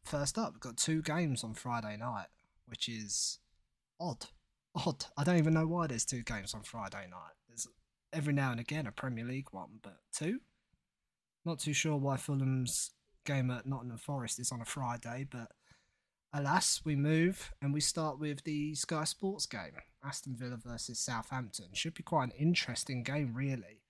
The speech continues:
A lot of pressure on Steven Gerrard at the moment. Um,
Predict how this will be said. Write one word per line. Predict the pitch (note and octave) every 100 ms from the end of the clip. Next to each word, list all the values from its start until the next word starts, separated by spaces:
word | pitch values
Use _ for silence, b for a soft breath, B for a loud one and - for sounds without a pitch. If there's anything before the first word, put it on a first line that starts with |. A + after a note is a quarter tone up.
| b b b _ B2+
A |
lot | A#2 C#3 D3+
of | C3 -
pressure | C3+ C3 - G#2+
on | G2
Steven | - A2+ G#2 F#2+
Gerrard | G2+ G#2+ G2 F#2+ G2 - -
at | B2+
the | G#2+
moment. | A2+ A2+ G#2 G#2 A2+ - _
Um, | C#3 B2+ A#2+ A#2 A#2